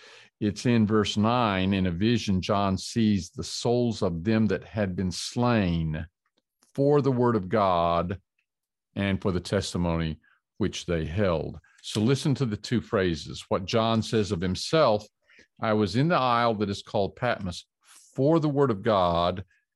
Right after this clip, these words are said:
and the testimony of Jesus." And then these saints in Revelation six nine, they had been slain, they'd been killed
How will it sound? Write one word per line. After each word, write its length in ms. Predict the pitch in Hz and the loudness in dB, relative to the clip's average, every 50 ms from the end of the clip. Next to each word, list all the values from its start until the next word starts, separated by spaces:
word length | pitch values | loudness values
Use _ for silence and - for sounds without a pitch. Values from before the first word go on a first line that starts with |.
| _ _ - | _ _ -6
and 240 | 123 104 98 98 95 | -2 0 0 2 0
the 40 | 90 | 0
testimony 640 | - - 120 110 - - - 104 101 101 95 90 | 0 0 0 0 0 -2 -4 -2 0 0 0 0
of 120 | 85 82 | -2 -4
Jesus." 640 | 82 - 107 104 98 82 - - 113 - - - - _ _ _ _ _ _ _ - | -2 -2 0 0 0 -2 -4 -8 -10 -8 -8 -8 -10 _ _ _ _ _ _ _ -10
And 200 | - - 98 98 | -4 -2 2 2
then 160 | 101 101 98 | 4 2 2
these 180 | 95 101 101 98 | 2 2 0 0
saints 520 | - - - 156 151 143 135 - - - | -2 -4 -2 0 2 2 2 0 0 0
in 100 | 117 101 | 0 2
Revelation 500 | 104 110 107 101 104 104 101 101 - 104 | 2 2 2 2 2 0 0 0 -2 -4
six 320 | 98 - - 80 - - 107 | -4 -4 -6 -10 -8 -4 -2
nine, 320 | 110 120 123 117 104 98 | 0 0 2 2 0 2
they 160 | 92 120 117 | 2 2 2
had 160 | 113 113 98 87 | 2 2 0 -2
been 120 | 90 90 | -2 -4
slain, 480 | 87 - - - - 123 127 123 117 107 | -4 -4 -8 -4 -2 0 2 2 2 2
they'd 180 | 104 107 92 85 | 2 0 0 0
been 160 | 98 95 92 | -2 -4 -4
killed 560 | 87 - - 139 120 110 104 98 90 85 - | -4 -4 0 2 2 2 2 2 0 -2 -6